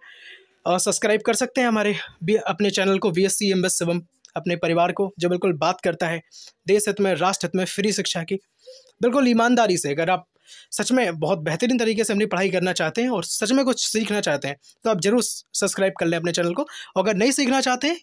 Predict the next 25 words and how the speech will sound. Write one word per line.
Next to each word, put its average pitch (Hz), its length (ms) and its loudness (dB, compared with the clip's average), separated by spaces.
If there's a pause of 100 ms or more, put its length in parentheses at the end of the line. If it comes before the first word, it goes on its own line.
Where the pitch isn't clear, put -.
या 202 80 0
फिर 208 160 -4
ऐसी 214 320 0
सारी 190 160 0
चीज़ें 196 260 0
तो 254 100 -4
बिल्कुल 202 200 0
सब्सक्राइब 156 360 -2
मत 139 140 -6
करें। 139 200 -8 (240)
ठीक 285 120 -2
है, 285 60 -4 (1200)
हम 240 100 2
बात 269 160 2
करें 294 160 2
क्वेश्चन 277 240 2
नंबर 269 200 4
दो 247 180 2
की, 269 140 2
निम्न 240 240 4
में 269 80 4
प्रत्यक्ष 254 380 0
कर 269 160 2
नहीं 233 260 2
है 262 120 0